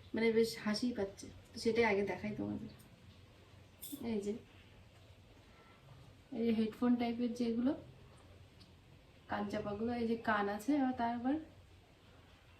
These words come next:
এই এখানে এই যে এরকম করে চাপলে এরকম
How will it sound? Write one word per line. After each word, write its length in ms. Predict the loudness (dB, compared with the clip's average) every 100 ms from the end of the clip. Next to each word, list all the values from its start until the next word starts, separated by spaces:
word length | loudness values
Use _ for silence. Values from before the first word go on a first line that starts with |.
| -20 -20 -20 -20 -20 -20 -20 -6
এই 240 | -2 0
এখানে 280 | 0 0 2
এই 100 | 2
যে 160 | 2 0
এরকম 220 | 0 -6
করে 160 | -6 -4
চাপলে 360 | -4 -4 -6 -8 -10 -10 -8 -10 -10 -20 -18 -12 -4 -4 -6 -18 -14 6 6 6 -6 -10 -20 -20 -20 -20 -16 -12 -10 -10 -8 -8 -8 -10 -14 -18 -14 -10 -6 -6 -8 -18 -20 -14 -4
এরকম 420 | 0 2 0